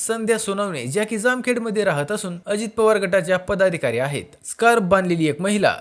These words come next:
या दोघींची देखील चौकशी करण्यात आली आणि ती दुसरी महिला म्हणजेच ज्योती मंगल जाधव. तपासादरम्यान समोर आलेली ज्योती मंगल जाधव ही महिला कोण, तिचा वाल्मिक कराडशी काय संबंध? सरपंच संतोष देशमुख यांची हत्या झाल्यानंतर त्यांचे भाऊ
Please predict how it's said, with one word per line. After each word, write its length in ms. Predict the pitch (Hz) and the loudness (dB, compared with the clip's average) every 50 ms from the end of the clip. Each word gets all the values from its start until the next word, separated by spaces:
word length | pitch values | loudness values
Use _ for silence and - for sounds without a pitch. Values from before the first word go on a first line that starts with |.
| - - - | -10 -12 -4
या 220 | 131 185 208 226 | 0 2 4 4
दोघींची 440 | 208 196 240 240 214 240 226 208 233 | 4 2 0 0 0 -2 -4 -4 -4
देखील 280 | 208 233 220 226 214 | -4 -2 -2 -2 -4
चौकशी 400 | 175 - 175 165 151 147 - 151 | -4 -4 -4 -4 -4 -6 -8 -2
करण्यात 300 | 135 139 135 135 127 120 | 0 0 0 0 0 2
आली 200 | 151 160 147 117 - - - | 2 2 2 0 -4 -6 -6
आणि 180 | 170 196 214 | -4 -4 -4
ती 140 | 196 - 226 | -4 -4 -4
दुसरी 380 | 175 160 233 226 - 247 240 233 | -4 -2 -4 -2 -2 -2 -2 0
महिला 300 | 208 208 190 185 170 160 | 0 -2 0 2 2 2
म्हणजेच 560 | 180 208 220 220 185 202 202 190 - - - 175 175 156 | 0 0 -2 -2 0 0 0 0 -2 -8 -8 -8 -8 -4
ज्योती 360 | 160 220 220 - 220 220 214 | -2 -2 -2 -2 -2 -4 -4
मंगल 460 | 180 160 151 151 151 147 139 156 180 190 | -2 -2 -2 -4 -4 -2 -4 -4 -4 -2
जाधव. 420 | 180 196 170 139 117 113 107 - - - _ 220 | 2 2 4 4 2 0 -6 -8 -12 -8 _ -4
तपासादरम्यान 640 | 220 214 226 226 - 226 208 202 196 190 190 190 180 | -2 0 -2 0 0 0 0 0 0 0 0 -2 -2
समोर 300 | - - 156 135 127 131 | 0 -2 2 2 4 4
आलेली 320 | 151 180 208 202 185 135 | 6 4 4 2 0 -2
ज्योती 440 | 107 117 131 156 233 247 240 262 254 | -4 -4 -6 -4 -4 -4 -4 -2 -4
मंगल 380 | 233 220 220 214 214 214 214 196 | -2 -2 -4 0 0 0 0 4
जाधव 240 | 202 190 185 180 | 2 2 2 2
ही 140 | 165 160 175 | 0 0 0
महिला 340 | 151 147 143 143 143 143 143 | -2 -2 -2 -2 0 0 0
कोण, 340 | - - 220 247 254 285 226 - - _ | 0 0 0 0 0 0 -2 -6 -10 _
तिचा 260 | - 240 240 - 247 233 | -6 -4 0 2 2 4
वाल्मिक 380 | 220 208 208 208 202 202 190 | 6 6 6 4 4 -2 -4
कराडशी 440 | - 180 170 156 156 156 - - 147 | 0 0 4 4 4 2 2 -4 -6
काय 220 | - - 117 117 | -2 0 0 0
संबंध? 460 | 110 - 160 170 190 220 233 226 180 190 - - | 0 -2 -2 -2 -2 -4 -4 -4 -8 -10 -10 -8
सरपंच 540 | - - 226 233 226 - 247 233 - - | -4 0 0 2 2 2 2 2 -2 -4
संतोष 380 | - 202 190 170 - 196 190 151 | -4 -4 -4 -2 -2 -2 -2 -2
देशमुख 520 | 131 156 170 165 175 190 151 - - - | -2 -4 -4 -4 -4 -6 -6 -8 -8 -8
यांची 320 | 147 180 214 226 214 208 240 | -6 -6 -6 -6 -6 -4 -4
हत्या 340 | 208 208 214 - - 208 202 | -4 -4 -6 -4 -2 -2 -2
झाल्यानंतर 480 | 185 202 190 190 190 190 185 175 190 | 0 0 0 0 0 -4 -4 -4 -4
त्यांचे 400 | 180 - - 143 131 120 - 117 | -4 -2 -2 -2 -2 -2 -4 -2
भाऊ 280 | 117 139 170 185 165 | 2 4 4 4 4